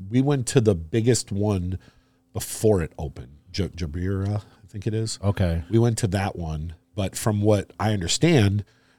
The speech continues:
Speaker 1: they got three or four more that are going in Saudi Arabia that are even bigger than that one.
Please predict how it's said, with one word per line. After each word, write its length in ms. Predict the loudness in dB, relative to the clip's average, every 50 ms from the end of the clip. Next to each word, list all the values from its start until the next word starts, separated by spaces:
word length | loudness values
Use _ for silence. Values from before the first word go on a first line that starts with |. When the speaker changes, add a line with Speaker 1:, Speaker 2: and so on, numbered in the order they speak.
| _
Speaker 1:
they 100 | 0 4
got 180 | 6 6 4 4
three 200 | 4 6 6 8
or 60 | 8 8
four 200 | 8 8 8 8
more 360 | 8 8 10 12 12 12 12
that 100 | 10 8
are 60 | 8
going 240 | 6 6 4 4 4
in 120 | 2 0 2
Saudi 280 | 4 6 6 6 4
Arabia 380 | 4 4 4 4 4 4 4 2
that 100 | 0 0
are 60 | 0
even 240 | 0 0 0 -2 -2
bigger 520 | 0 2 2 4 4 4 4 6 4 2
than 200 | 0 -2 -4 -4
that 200 | -4 -6 -6 -8
one. 240 | -10 -12 -12 -12 -16